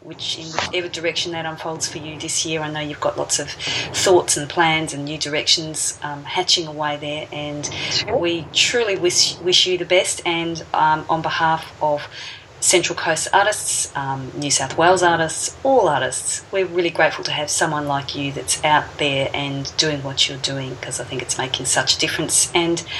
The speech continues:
Speaker 1: on the podcast, This Creative Life, you know, we are about making a difference in artists' lives, and so that's why I was keen to have you along.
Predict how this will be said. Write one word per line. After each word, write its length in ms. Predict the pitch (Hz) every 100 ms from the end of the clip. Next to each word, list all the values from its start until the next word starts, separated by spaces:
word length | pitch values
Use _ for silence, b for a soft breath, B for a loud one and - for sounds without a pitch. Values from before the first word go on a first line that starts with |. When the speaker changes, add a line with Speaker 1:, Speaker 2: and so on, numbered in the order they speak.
| B B B 214
Speaker 1:
on 360 | 247 262 220 -
the 60 | 143
podcast, 460 | 151 143 - 143
This 140 | 165 -
Creative 260 | 160 147 156
Life, 220 | 151 -
you 60 |
know, 120 | 165 143 139 143
we 200 | 160 180
are 120 | 160
about 220 | 151 151
making 300 | 151 160 156
a 40 | 147
difference 480 | 156 - 147 - -
in 180 | 156 -
artists' 460 | 139 139 139 - -
lives, 520 | 131 131 131 - - -
and 240 | 143 135
so 260 | 127 139 131
that's 280 | 131 - -
why 80 |
I 20 | 139
was 120 | 131
keen 200 | 160 147
to 80 | 147
have 180 | 143
you 120 | 139 139
along. 340 | 143 139 135